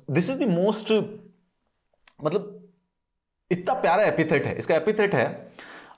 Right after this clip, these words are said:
अकबर ने इंडो इस्लामिक आर्किटेक्चर के तहत एक नई कैपिटल सिटी का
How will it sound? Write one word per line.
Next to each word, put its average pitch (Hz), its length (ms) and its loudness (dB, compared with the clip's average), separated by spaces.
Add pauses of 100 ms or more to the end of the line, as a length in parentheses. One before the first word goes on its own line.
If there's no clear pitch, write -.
(120)
अकबर 196 380 2
ने 127 420 -6
इंडो 143 220 2
इस्लामिक 139 380 -2
आर्किटेक्चर 104 520 0
के 104 100 -2
तहत 95 240 -4
एक - 120 -4
नई 113 240 0
कैपिटल 135 520 -2
सिटी 101 320 -4
का 87 360 -8